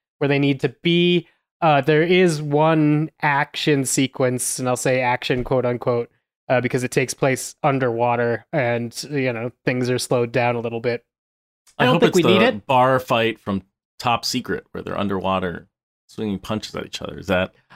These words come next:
Speaker 2: am I on the
Speaker 1: Not
Speaker 2: right track here?
Speaker 1: Not quite. Uh, but this is, this movie has a couple, uh, creature moments, as Indiana Jones films do.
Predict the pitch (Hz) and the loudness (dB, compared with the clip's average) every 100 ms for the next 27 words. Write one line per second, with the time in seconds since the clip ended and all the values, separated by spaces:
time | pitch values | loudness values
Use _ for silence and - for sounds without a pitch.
0 | - - 110 101 180 208 208 110 110 - | -20 -6 0 2 4 4 2 0 -6 -8
1 | 113 - _ 175 190 202 202 - - 151 | -12 -12 _ 0 2 4 2 0 0 0
2 | 120 - - - - 165 160 156 147 143 | -2 -8 -12 -8 0 2 4 4 2 2
3 | 170 156 160 - _ _ _ 151 156 185 | 4 2 0 -12 _ _ _ -2 2 4
4 | 180 170 147 - - 165 - 185 185 175 | 6 4 2 -2 -2 -2 4 4 4 4
5 | 165 160 - 160 160 151 147 143 143 131 | 4 2 0 0 2 2 4 2 2 2
6 | 127 123 120 120 _ _ _ _ - - | 2 2 0 -4 _ _ _ _ -4 0
7 | 160 - 165 151 151 151 156 185 - - | 0 2 4 4 4 4 4 2 0 -4
8 | 170 151 135 139 139 135 131 131 147 135 | 2 2 4 2 2 2 2 2 2 2
9 | 131 - 147 135 131 127 - 147 139 135 | 0 0 2 2 2 0 -4 -6 0 2
10 | 135 151 226 | 2 2 0